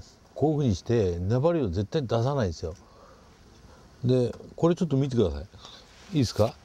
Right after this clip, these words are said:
この落下速度。コロコロしたのと、ほら、あんな違うんですよ。ね、今さ-、最初に落っこってった方は、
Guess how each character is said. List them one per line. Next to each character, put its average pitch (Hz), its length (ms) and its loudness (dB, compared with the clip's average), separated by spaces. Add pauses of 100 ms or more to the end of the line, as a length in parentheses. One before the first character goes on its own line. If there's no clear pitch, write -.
(920)
こ 127 140 0
の 113 200 2 (240)
落 123 140 2
下 151 140 0
速 120 260 2
度。 80 220 -4 (680)
コ 185 120 2
ロ 180 100 4
コ 143 120 0
ロ 110 200 2 (140)
し - 80 -12
た 135 140 0
の 101 140 2
と、 90 280 2 (960)
ほ 107 80 4
ら、 92 120 2 (200)
あ 143 100 2
ん 190 60 4
な 196 80 4
違 143 160 -2
う 135 100 2
ん 90 60 -2
で - 40 -10
す - 60 -14
よ。 76 140 -12 (1500)
ね、 165 220 2 (100)
今 175 280 2
さ-、 120 200 -4
最 165 160 0
初 165 120 0
に 175 40 2
落 165 80 0
っ - 40 -6
こ 180 100 0
っ 156 40 2
て 151 100 -2
っ 127 40 -2
た 104 120 -6
方 95 220 -2
は、 101 320 0